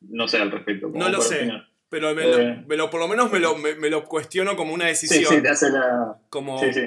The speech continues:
Speaker 2: ¿por qué justo al pibe afro lo ponen en una situación económica? Que encima, ahora cuando veamos el resto de los otros personajes, vamos a ver que ninguno de los otros nuevos mutantes viene de una familia con, con, con acceso económico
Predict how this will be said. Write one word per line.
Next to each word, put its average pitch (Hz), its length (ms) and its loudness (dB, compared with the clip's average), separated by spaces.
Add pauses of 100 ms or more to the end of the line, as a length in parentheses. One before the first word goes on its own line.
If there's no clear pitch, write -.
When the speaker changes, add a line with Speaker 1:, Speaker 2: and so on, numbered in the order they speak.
Speaker 2:
¿por 151 180 -2
qué 190 120 0
justo 202 300 -4
al 180 100 -2
pibe 180 260 -2
afro 180 380 0
lo 143 180 0
ponen 160 360 -6
en 147 160 -6
una 151 120 -8
situación 147 380 -8
económica? 170 840 -6 (260)
Que 156 100 -2
encima, 190 320 0
ahora 180 220 0
cuando 160 200 -4
veamos 185 280 -4
el 147 80 -6
resto 175 360 -6
de 151 60 -4
los 147 140 -8
otros 156 160 -16
personajes, 170 880 -8 (260)
vamos 160 280 -4
a 160 60 0
ver 165 200 -2
que 160 260 -6
ninguno 180 480 -4
de 151 60 0
los 151 160 -4
otros 160 160 -10
nuevos 156 180 -8
mutantes 170 680 -4
viene 160 220 -6
de 156 60 -4
una 156 140 -6
familia 160 800 -6
con, 127 560 -12
con, 117 600 -14
con 113 180 -18
acceso 143 280 -12
económico 123 1080 -12